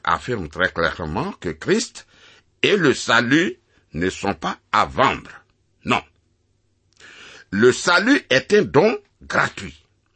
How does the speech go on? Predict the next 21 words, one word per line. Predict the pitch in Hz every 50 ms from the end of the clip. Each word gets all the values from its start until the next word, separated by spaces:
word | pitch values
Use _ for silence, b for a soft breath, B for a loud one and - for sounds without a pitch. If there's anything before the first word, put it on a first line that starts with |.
| _ _ b b b b b b b
Car | 262 262 277 262 262 269 - - b b b b b b
Dieu | 73 76 76 107 165 214 240 330 - _ -
a | - 147 -
tant | _ - 156 147 - -
aimé | 165 165 180 190 202
le | 190 175 151
monde | 143 160 202 240 247 233 -
qu'il | - - 165 180
a | 175 151
donné | 107 90 147 165 170 156 -
son | - 113 104 90
Fils | - - 90 - -
unique, | 131 180 233 277 285 - - - - B B B B B B B B B B B
afin | 123 123 - 139 139
que | - - 107
quiconque | - - 110 - - 101 95 - - 85 -
croit | - - - 101 - 104 - - -
en | 107
lui | 87 87 98 120 160 208 - - _ _ _ _ _ -
ne | 69 73 82
périsse | 73 76 101 104 92 95 - - -